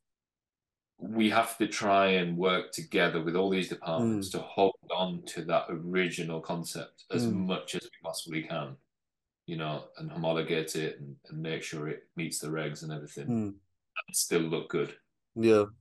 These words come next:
Speaker 2: Yeah, you have a
Speaker 1: Yes.
Speaker 2: lot of hoops to jump through, I feel like, of automotive design. Like, I mean, you do have all design. Like, with industrial design, you have more, like, manufacturing and engineering. Um,
Speaker 1: Mm.
Speaker 2: whereas with you guys, you've got the, like, the aero component as well. That's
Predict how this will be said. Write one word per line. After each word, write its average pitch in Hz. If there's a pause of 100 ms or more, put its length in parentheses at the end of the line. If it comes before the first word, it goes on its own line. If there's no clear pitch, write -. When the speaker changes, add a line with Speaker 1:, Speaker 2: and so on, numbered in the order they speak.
(440)
Speaker 2:
Yeah, 123
you 131
have 151
a 202
Speaker 1:
Yes. 165
Speaker 2:
lot 123
of 117
hoops 113
to 123
jump 104
through, 101
I -
feel -
like, 107
of 101
automotive 98
design. 95
Like, - (220)
I 151
mean, 165
you 185
do 208
have 180
all 131
design. 101
Like, 101 (140)
with 113
industrial 107
design, 104
you 104
have 98
more, 104
like, 98
manufacturing 98 (160)
and 101
engineering. 104 (380)
Um, 98
Speaker 1:
Mm. -
Speaker 2:
whereas 101
with 101
you 107
guys, 98
you've 101
got 95
the, 95
like, 98
the -
aero 104
component 104
as 98
well. 101
That's -